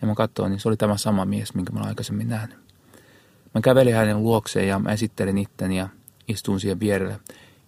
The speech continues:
Ja tämä mies rupesi kertoa omaa, omasta elämästään. Ja hän kertoi, kuinka epätoinen hän on ollut ja hän kertoi sitä, kuinka hän oli mennyt tappaa itsensä, yrittänytkin. Hän kuitenkin sanoi, että hän on tarttunut Raamattua, ruvennut lukea Raamattuja ja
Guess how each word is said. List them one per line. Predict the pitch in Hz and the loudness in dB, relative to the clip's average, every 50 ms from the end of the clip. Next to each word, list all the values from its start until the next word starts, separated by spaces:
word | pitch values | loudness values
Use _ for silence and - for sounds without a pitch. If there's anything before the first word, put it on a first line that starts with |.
| _ | _
Ja | - 110 | -2 2
tämä | 117 107 | 4 6
mies | 107 107 104 95 | 6 6 4 2
rupesi | 110 - - 104 - | -2 -4 -6 -6 -4
kertoa | - 107 110 - - 104 117 117 113 - _ _ _ _ - _ _ _ - | -2 -2 -2 -2 -4 -4 -4 -4 -6 -8 _ _ _ _ -20 _ _ _ 0
omaa, | 113 98 98 98 95 95 - - _ - | 2 2 2 2 0 -4 -8 -12 _ 0
omasta | 110 104 101 98 - 104 104 | 2 2 2 0 0 0 2
elämästään. | 101 101 113 117 113 - - - 131 131 - - _ _ _ _ _ | 2 2 0 -2 -4 -8 -8 -6 -6 -6 -8 -10 _ _ _ _ _
Ja | - 107 | 0 2
hän | 113 117 110 | 2 4 4
kertoi, | - 131 131 127 113 117 113 - - | 6 4 4 4 4 2 0 0 -2
kuinka | - 117 110 110 | -4 0 4 4
epätoinen | 117 120 - 123 113 - 107 101 101 101 101 | 4 4 4 2 4 4 4 4 4 2 2
hän | 107 110 107 | 2 2 2
on | 107 107 | 2 2
ollut | 107 113 117 110 107 104 107 | 2 2 2 2 2 0 0
ja | 107 107 107 113 160 - - - | 0 0 -2 -2 -4 -8 -12 -10
hän | - - 127 | -4 -2 0
kertoi | 123 135 127 123 - 110 | 2 2 2 2 0 0
sitä, | 110 120 104 104 104 | 0 0 0 0 0
kuinka | - 104 101 98 101 | 0 0 0 0 0
hän | 110 104 | 0 0
oli | 101 104 101 - - _ | 0 0 -2 -2 -4 _
mennyt | - 107 101 101 110 - | -4 -4 -2 -2 -2 -2
tappaa | - 113 - - - 101 95 | -2 -4 -4 -4 -6 -4 -4
itsensä, | 104 117 117 - - 117 113 127 | -2 -4 -4 -4 -6 -4 -2 0
yrittänytkin. | 120 110 107 - _ - 104 120 135 - - - - - _ _ _ _ _ _ _ | 0 0 0 -2 _ -2 -2 -2 -4 -6 -12 -18 -18 -18 _ _ _ _ _ _ _
Hän | - 123 127 | 2 4 6
kuitenkin | 143 147 147 139 143 135 | 6 6 6 6 4 6
sanoi, | - 147 147 151 143 | 6 6 8 8 8
että | 127 113 123 | 6 6 6
hän | 123 120 | 6 6
on | 123 | 6
tarttunut | 117 127 123 117 - - 120 110 | 6 6 4 4 4 2 0 2
Raamattua, | 107 123 123 123 123 117 110 101 - - - 101 | 4 6 8 8 8 8 6 4 2 0 0 2
ruvennut | 98 107 107 107 107 107 | 2 4 4 4 2 2
lukea | 113 120 117 - 107 98 98 | 0 -2 0 0 0 0 0
Raamattuja | 98 110 113 113 107 104 101 92 - _ - - 95 98 | 2 2 4 4 6 4 4 2 -2 _ -2 0 0 2
ja | 98 101 98 | 0 0 -2